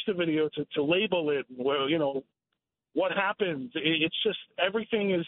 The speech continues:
it, it's just over micromanaged. You know, being a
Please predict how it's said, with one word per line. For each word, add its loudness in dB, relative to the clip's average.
it, -4
it's 0
just 0
over 2
micromanaged. 0
You 0
know, 2
being 2
a 0